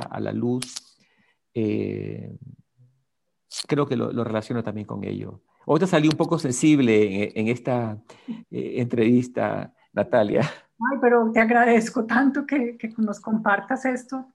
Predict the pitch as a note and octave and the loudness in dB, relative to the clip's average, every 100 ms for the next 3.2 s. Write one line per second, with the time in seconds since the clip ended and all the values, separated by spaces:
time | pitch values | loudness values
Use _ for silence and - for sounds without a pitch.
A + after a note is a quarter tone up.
0 | _ A3 - A3+ A#3 B3 G#3+ E3+ A3+ C4 | _ -14 -8 0 2 2 0 -4 -2 0
1 | A3+ G3+ A3 G#3 G#3+ A3+ C4 A3+ F#3+ G#3 | 0 -2 -2 -4 -4 -4 -4 -4 -4 -4
2 | G3+ A3+ A3+ A3+ F#3 F3 G#3 A3+ G3+ F#3 | -4 -2 -2 -4 -10 -8 -4 -4 -2 -6
3 | F#3 - | -10 -16